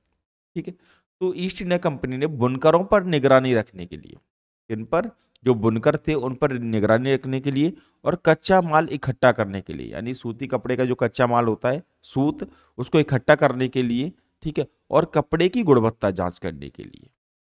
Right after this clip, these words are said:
कपड़े की गुणवत्ता जांच करने के लिए, यानी कि ये बुनकर सही कपड़े बना रहे हैं या फिर नहीं बना रहे हैं।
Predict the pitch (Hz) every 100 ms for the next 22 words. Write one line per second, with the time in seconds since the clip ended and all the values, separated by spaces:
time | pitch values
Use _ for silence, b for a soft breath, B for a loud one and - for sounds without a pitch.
0 | _ _ _ _ _ _ 98 110 117 151
1 | 127 113 117 - 139 175 117 110 - 110
2 | 98 92 87 b b - 127 165 160 139
3 | 113 120 151 - 123 110 127 113 127 120
4 | 104 98 104 120 139 123 - 175 226 b
5 | b - 127 156 160 123 107 87 87